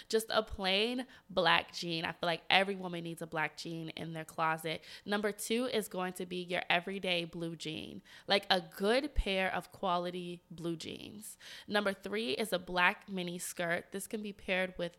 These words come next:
anything. And of course, you have different variations of mini skirts, but again, this is just a capsule wardrobe.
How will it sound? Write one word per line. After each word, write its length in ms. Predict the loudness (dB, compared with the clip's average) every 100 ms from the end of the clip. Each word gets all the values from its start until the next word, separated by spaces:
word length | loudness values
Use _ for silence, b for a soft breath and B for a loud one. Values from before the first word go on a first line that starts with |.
| -6
anything. 480 | -4 -4 -6 -6 -4
And 80 | -6
of 100 | -2
course, 240 | 0 0
you 60 | 0
have 100 | -2
different 280 | -4 -8 -4
variations 600 | -4 -2 -2 -4 -6 -8
of 100 | -6
mini 180 | -6 -6
skirts, 380 | -2 -2 -2 0
but 220 | 0 0 B B -2
again, 340 | 0 2 0
this 160 | -2 -6
is 80 | -6
just 180 | -8 -8
a 40 |
capsule 480 | 0 2 2 -2 -4
wardrobe. 600 | -2 -4 -2 -2 -2